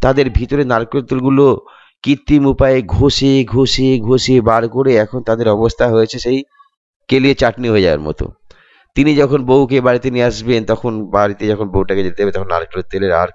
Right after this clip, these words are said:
খবর হবে না, থাকবে না। তখন দেখবেন প্রস্রাব বেরোচ্ছে। বাইরের লোকগুলো, "আরে মালের জায়গায় জল দিচ্ছিস, তোর বাবাকে ডাক, তোর দ্বারা হবে না।"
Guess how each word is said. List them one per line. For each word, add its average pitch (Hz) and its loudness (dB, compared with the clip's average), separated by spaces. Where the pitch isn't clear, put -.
খবর 76 -6
হবে 67 -6
না, 71 -14
থাকবে 82 -6
না। 80 -14
তখন 110 -2
দেখবেন 120 -4
প্রস্রাব 110 -6
বেরোচ্ছে। 67 -8
বাইরের 156 0
লোকগুলো, 156 -2
"আরে 151 0
মালের 123 0
জায়গায় 131 2
জল 123 0
দিচ্ছিস, 139 -4
তোর 117 0
বাবাকে 123 0
ডাক, 113 0
তোর 113 -6
দ্বারা 110 -2
হবে 104 -2
না।" 98 -10